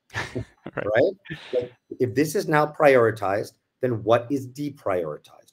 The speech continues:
Speaker 2: What am I gonna give less time to? So ha-, being able to use that type of vocabulary, super important. Um,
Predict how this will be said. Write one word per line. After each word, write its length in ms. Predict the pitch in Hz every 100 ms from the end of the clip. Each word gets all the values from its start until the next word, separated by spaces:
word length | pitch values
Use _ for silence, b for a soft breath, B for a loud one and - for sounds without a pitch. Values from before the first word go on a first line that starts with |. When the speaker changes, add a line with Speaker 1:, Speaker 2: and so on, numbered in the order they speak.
| -
Speaker 2:
What 160 | 104
am 80 | 113
I 80 | 113
gonna 180 | 117 113
give 180 | 117
less 340 | 104 120 117 117
time 280 | - 76 -
to? 120 | - _ _ _ _ _ _
So 160 | 107 -
ha-, 220 | 131 127 113 107 127
being 220 | 120 139
able 140 | 131 131
to 120 | 117
use 200 | 117 110
that 260 | 117 113
type 180 | 110 98
of 80 | 92
vocabulary, 540 | 82 - 85 - _ _
super 480 | - - 131 110 104
important. 520 | 92 - 76 - _ _ _ _ _ _
Um, 300 | 107 101 98